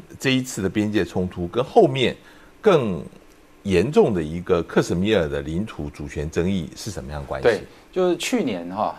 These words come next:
Speaker 2: 在八月的时候，印度政府就宣布取消克什米尔作为一个这个自治的地位哈，然后把它变成两个行政区，哈，一个就是克什米尔，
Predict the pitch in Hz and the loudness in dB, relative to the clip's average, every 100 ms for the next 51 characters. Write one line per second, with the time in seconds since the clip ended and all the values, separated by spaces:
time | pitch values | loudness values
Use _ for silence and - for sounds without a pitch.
0 | - - 131 110 104 95 131 123 131 110 | -4 0 2 2 0 0 2 2 2 0
1 | 95 - 98 117 98 95 131 127 123 131 | -2 -6 -4 -2 -2 -4 -4 -2 -4 -6
2 | 107 85 85 107 101 - 113 110 90 - | -6 -8 -6 -6 -6 -6 -6 -8 -8 -12
3 | 87 113 104 107 - 117 101 95 107 85 | -6 -2 -2 -2 -6 -8 -8 -6 -8 -6
4 | 117 95 90 90 95 101 113 113 107 95 | -6 -6 -6 -6 -8 -8 -6 -6 -4 -4
5 | 87 82 87 - 104 87 85 - 135 95 | -4 -6 -8 -8 -8 -6 -8 -8 -6 -6
6 | - 98 87 - 98 92 87 87 - - | -6 -6 -6 -6 -4 -2 -4 -6 -14 -14
7 | - 117 95 90 104 110 92 - 87 104 | -2 0 0 -2 -2 -4 -6 -8 -10 -8
8 | 113 120 87 87 95 98 92 101 90 95 | -2 -2 -2 -6 -8 -8 -8 -10 -10 -12
9 | 87 - - 104 82 113 101 107 101 104 | -14 -20 -14 -10 -6 -2 -2 -2 -6 -4
10 | 143 113 98 92 101 | -2 -2 -4 -8 -8